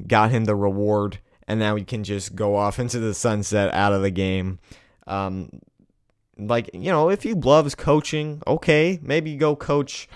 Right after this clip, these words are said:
uh, high school football for fun or something. Uh, but I don't think he has to get back into the, the head coaching game, honestly. Um, you know, obviously he's still pretty young, but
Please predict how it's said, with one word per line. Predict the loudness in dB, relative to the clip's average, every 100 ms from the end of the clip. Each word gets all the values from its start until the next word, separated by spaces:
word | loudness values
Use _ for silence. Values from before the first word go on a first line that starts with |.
| -20 _ _ _ -2
uh, | 2 4 4 2 2 -2
high | -2 0 0
school | -2 -2
football | -2 0 -2 -4 -8
for | -6 -4
fun | -2 -4 -8 _
or | -6
something. | -2 -4 -2 -6 -6 _ _ _ _ -4
Uh, | -2 -2 -4 -10 -14 -4
but | -2 -2 -2
I | 0
don't | 0 -2
think | 0 -2 0
he | 0
has | 2 2 2
to | 0
get | 0 0
back | 0 0 -2 -4
into | -4 -2 -2 -2 0 0 -2 -6 _ _ _ _ -8
the, | -8 -4 -2 0 0 -2 -2 -6 -12 -18 -16
the | -6 -2
head | -2 0
coaching | 0 0 -4
game, | -4 -6 -8 -16 _ _ -10
honestly. | -10 -10 -12 -12 -12 _ _ -20 _ _
Um, | -8 -4 -2 -4
you | -4 -2
know, | -2
obviously | -2 -2 -2
he's | -6
still | -4 -4 -2
pretty | -2 -2
young, | -2 0 0 -2
but | -4